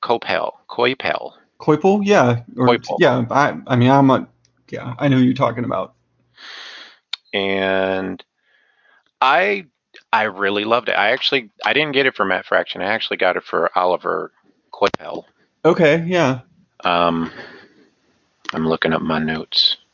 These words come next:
Speaker 1: which is
Speaker 2: Right,
Speaker 1: very
Speaker 2: right, right.
Speaker 1: cool.
Speaker 2: I need to, uh, well, you keep talking. I wanna Google him 'cause I wanna,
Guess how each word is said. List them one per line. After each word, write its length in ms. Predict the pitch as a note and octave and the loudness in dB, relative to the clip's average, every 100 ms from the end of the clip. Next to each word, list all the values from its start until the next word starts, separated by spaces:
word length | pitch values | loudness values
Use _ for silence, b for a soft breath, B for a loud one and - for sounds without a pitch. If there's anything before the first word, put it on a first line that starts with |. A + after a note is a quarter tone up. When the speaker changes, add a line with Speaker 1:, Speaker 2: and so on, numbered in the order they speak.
| _ | _
Speaker 1:
which 160 | - - | -4 -2
is 80 | - | 0
Speaker 2:
Right, 80 | E2 | 2
Speaker 1:
very 160 | D#2+ D#2+ | 2 2
Speaker 2:
right, 40 | - | 0
right. 160 | B1+ | 0
Speaker 1:
cool. 80 | - | 0
Speaker 2:
I 80 | B2 | 2
need 160 | F3 F3+ | 0 2
to, 560 | C3 A#2 - - G#2 | 4 2 0 -8 -6
uh, 40 | G#2 | -4
well, 180 | C3+ D3+ | -2 0
you 140 | F3+ | -2
keep 220 | G3 G#3 | -4 -6
talking. 300 | - D3 C#3+ | 0 2 4
I 40 | C#3+ | 4
wanna 160 | F#3 | 4
Google 440 | B2 A#2+ C#3+ B2+ A2+ | 4 4 4 4 2
him 320 | A#2+ A#2 A2+ | 0 0 -2
'cause 280 | C3+ A2+ A#2+ | -2 -2 0
I 100 | A#2+ | 0
wanna, 240 | C#3 C#3 | 2 0